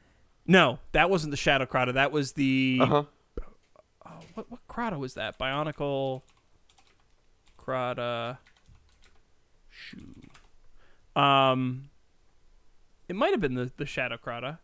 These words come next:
Speaker 2: Mm.
Speaker 1: It was cool because the shoe was a Rakshi,
Speaker 2: Yeah.
Speaker 1: which is the villain from the, the Mask of Light movie.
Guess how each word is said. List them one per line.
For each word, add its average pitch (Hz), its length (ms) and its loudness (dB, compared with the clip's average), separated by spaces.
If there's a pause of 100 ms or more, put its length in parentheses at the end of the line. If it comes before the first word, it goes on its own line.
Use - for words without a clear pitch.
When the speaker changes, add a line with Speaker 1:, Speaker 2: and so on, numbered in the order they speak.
(160)
Speaker 2:
Mm. 143 260 -4 (520)
Speaker 1:
It 190 100 4
was 214 140 2
cool 330 360 4
because 180 320 0
the 160 80 0
shoe 233 420 0
was 147 260 -2
a 143 40 2
Rakshi, 147 800 2 (260)
Speaker 2:
Yeah. 127 280 6 (120)
Speaker 1:
which - 500 -2
is 143 460 2
the 135 280 -2
villain 147 500 2
from 139 320 0
the, 120 260 -6 (380)
the 139 80 -6
Mask 131 300 -4
of 131 100 -10
Light 120 180 -4
movie. 208 480 0